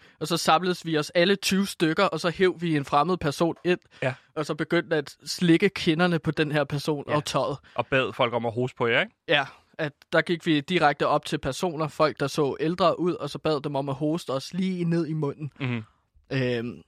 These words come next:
Speaker 1: hvilket så udviklede sig til et større slagsmål,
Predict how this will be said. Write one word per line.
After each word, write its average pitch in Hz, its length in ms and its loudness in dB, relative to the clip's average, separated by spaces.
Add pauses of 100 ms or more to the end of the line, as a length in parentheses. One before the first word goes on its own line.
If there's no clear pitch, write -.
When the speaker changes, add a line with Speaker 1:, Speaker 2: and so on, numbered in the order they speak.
Speaker 1:
hvilket 160 340 -2
så 147 200 2
udviklede 156 460 -2
sig 131 180 -4
til 135 100 -6
et 120 80 -8
større 151 280 2
slagsmål, 151 640 -2